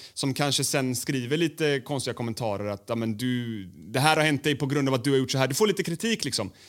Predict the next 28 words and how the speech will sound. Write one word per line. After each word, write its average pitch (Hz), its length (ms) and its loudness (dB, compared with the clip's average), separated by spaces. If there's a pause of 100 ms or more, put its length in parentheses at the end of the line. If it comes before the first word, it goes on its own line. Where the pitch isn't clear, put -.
(100)
Och - 160 -6
då 190 100 2
tror 220 200 0
jag 196 40 6
att 180 60 0
de 185 100 0
här 165 180 4
profilerna 135 680 -2 (720)
anser, 135 640 -2
alltså, 143 220 -2
kopplar 170 340 -4
det 156 80 -2
till 160 120 -4
mig, 165 440 0
att 139 140 -4
det 156 60 0
är 147 100 0
jag 160 380 0
som, 123 440 -2 (500)
liksom, 131 260 -4
skickar 147 640 -2 (280)
den 143 140 -4
här 131 80 -2
kritiken 123 480 -4
eller 117 120 -4
hatet 120 340 -4
till 113 200 -8
profilerna. 117 520 -6